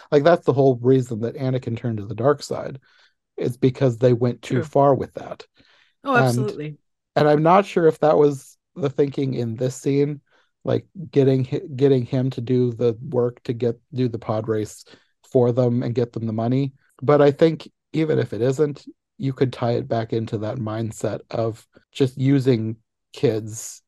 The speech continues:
Speaker 1: in ways that just let them be kids, and they don't let
Speaker 2: Yeah.
Speaker 1: the kids be kids.
Speaker 2: That is true. And I guess my bigger concern, and I,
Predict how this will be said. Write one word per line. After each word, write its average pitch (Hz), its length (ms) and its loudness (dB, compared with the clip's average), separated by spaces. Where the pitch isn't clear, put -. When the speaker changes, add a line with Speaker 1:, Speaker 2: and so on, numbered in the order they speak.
Speaker 1:
in 120 220 -2
ways 113 360 0
that 113 180 -2
just 143 200 -6
let 160 180 2
them 139 120 2
be 110 80 0
kids, - 460 -8
and 127 180 0
they 123 100 2
don't 127 300 0
let 127 120 -2
Speaker 2:
Yeah. 165 160 -8
Speaker 1:
the 131 120 -8
kids 110 260 -6
be 98 120 -12
kids. - 500 -12
Speaker 2:
That 254 140 0
is 233 160 -2
true. 220 260 0
And 240 140 0
I 262 60 4
guess 285 260 2
my 269 140 0
bigger 254 600 -2
concern, 220 460 -4
and 220 120 0
I, 214 220 0